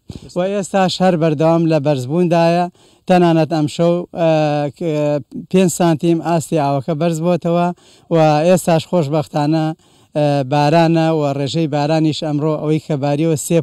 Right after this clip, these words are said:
پۆینت سێیە، بەڵام ڕێژەیەکی کەم لە ناوچەکە تاکو ئێستا باریەوە کە ڕێژەکەی ناگاتە بیست و پێنج ملیم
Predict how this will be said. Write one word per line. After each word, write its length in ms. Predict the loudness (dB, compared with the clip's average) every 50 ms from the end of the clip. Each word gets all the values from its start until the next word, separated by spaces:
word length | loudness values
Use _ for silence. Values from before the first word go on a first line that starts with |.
| 0
پۆینت 260 | -2 -4 -2 -2 -4 -6 -4
سێیە، 320 | -2 0 2 2 2 0 -2 -4 -8 _ _ _ _ _ _ 0
بەڵام 300 | 2 4 4 4 4 2 0 -2 -2
ڕێژەیەکی 520 | 0 0 0 0 0 0 -2 -2 -2 -4 -6 0
کەم 160 | 0 0 2 2 2
لە 80 | 2 2 2 2 2
ناوچەکە 420 | 0 0 -2 -2 -4 -4 -2 -4 -2 0
تاکو 240 | 0 -2 0 -2 -2
ئێستا 300 | -2 -2 -2 -2 -2 -2 -2 0
باریەوە 400 | 0 0 0 0 0 0 0 -2 -2 -4
کە 120 | -4 -4 -4 -4 -6 -10 -18 -20 -20 _ _ 0
ڕێژەکەی 480 | 0 2 2 2 0 0 0 0 0 2 2 4
ناگاتە 500 | 2 2 2 2 0 0 0 0 0 0 0 -2 -4
بیست 180 | -6 -6 -6 -6
و 40 | -8 -4
پێنج 220 | 0 0 0 0 0 -4 -4 -4 -2
ملیم 300 | -2 0 0 0 0 0